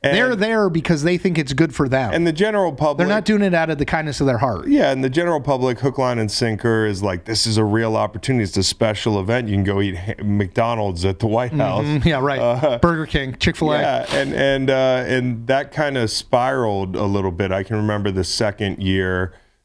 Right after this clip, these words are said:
Speaker 2: there were a core group of us who weren't going,
Speaker 1: Yep.
Speaker 2: uh, in Philly.
Speaker 1: I
Speaker 2: And,
Speaker 1: remember
Speaker 2: and
Speaker 1: the
Speaker 2: then,
Speaker 1: Eagles,
Speaker 2: and
Speaker 1: yeah.
Speaker 2: it was kind of a developing thing. And, like, to take people inside behind the curtain, like,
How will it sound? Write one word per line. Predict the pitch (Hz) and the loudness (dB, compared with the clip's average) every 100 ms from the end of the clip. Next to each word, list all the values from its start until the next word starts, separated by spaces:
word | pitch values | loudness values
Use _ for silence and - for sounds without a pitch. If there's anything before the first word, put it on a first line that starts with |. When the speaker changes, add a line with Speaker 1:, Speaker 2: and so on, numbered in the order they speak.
| - | -2
Speaker 2:
there | 104 | 0
were | 95 95 | 0 -2
a | |
core | 85 - 107 | -4 -2 -2
group | 90 113 107 | 0 0 0
of | 101 | -2
us | 92 | -2
who | - | -2
weren't | 98 104 98 | -2 -2 -2
going, | 101 107 101 90 90 92 - | -4 -2 -2 -2 -2 -4 -2
Speaker 1:
Yep. | 139 139 | -2 0
Speaker 2:
uh, | 98 95 | -2 0
in | 95 | -2
Philly. | 95 160 156 | -2 0 0
Speaker 1:
I | 127 | 0
Speaker 2:
And, | 127 | 0
Speaker 1:
remember | - 131 | -2 -2
Speaker 2:
and | 117 | 0
Speaker 1:
the | 127 | 0
Speaker 2:
then, | 117 | 0
Speaker 1:
Eagles, | 113 101 | -2 -2
Speaker 2:
and | 117 113 | -2 0
Speaker 1:
yeah. | 113 | -2
Speaker 2:
it | 117 | 0
was | 113 - | -2 -2
kind | 143 | -2
of | 123 | -2
a | |
developing | 107 101 110 117 104 98 | -2 0 0 -2 -2 -4
thing. | 87 127 113 | -2 -2 0
And, | 101 | -2
like, | 92 92 | -2 -4
to | - | -10
take | - 113 101 | -4 -4 -2
people | 107 101 95 | -4 -2 -2
inside | 98 104 - 104 95 90 | 0 -2 0 0 0 -2
behind | 92 92 104 95 | -2 -2 -2 -4
the | |
curtain, | 90 135 131 107 92 | -4 -4 -4 -2 0
like, | 90 87 - | 0 -4 -8